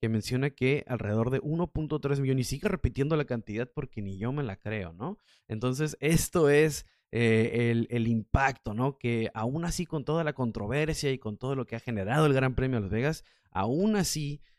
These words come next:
se espera que siga generando una cantidad, eh, extraordinaria de dinero, ¿no? Más allá de lo que costó hacerla, me imagino que fue mucho, mucho, mucho dinero, aparte de los quinientos que ya,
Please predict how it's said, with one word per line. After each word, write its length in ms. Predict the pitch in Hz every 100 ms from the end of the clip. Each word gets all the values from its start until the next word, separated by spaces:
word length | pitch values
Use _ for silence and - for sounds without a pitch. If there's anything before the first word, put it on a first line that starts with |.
| _
se 220 | - 120
espera 480 | 107 - 131 143 160
que 680 | - 123 110 101 92 - _
siga 340 | - - 135 170
generando 520 | - 127 110 123 151
una 140 | 175
cantidad, 720 | - 123 113 104 104 113 160 - - _ _ -
eh, 800 | 113 113 113 110 104 101 95 - - _ -
extraordinaria 1080 | 131 - 127 131 123 123 127 143 151 151 139
de 140 | 123
dinero, 420 | 110 110 104 90
¿no? 220 | 95 147
Más 280 | 139 131 -
allá 300 | 139 120 127
de 100 | 135
lo 160 | 127 120
que 120 | 110
costó 560 | - 98 - - 139 139
hacerla, 540 | - 110 95 123 180 _ _ _
me 180 | 101 110
imagino 420 | 107 104 123 139
que 100 | 117
fue 380 | 101 117 131 123
mucho, 540 | 123 123 143 156 127
mucho, 340 | 117 120 - 110
mucho 380 | 104 120 - 110
dinero, 300 | 98 110 120
aparte 340 | - 110 -
de 80 | 117
los 160 | 101
quinientos 600 | - 95 104 120 120 113
que 120 | - 95
ya, 320 | 107 110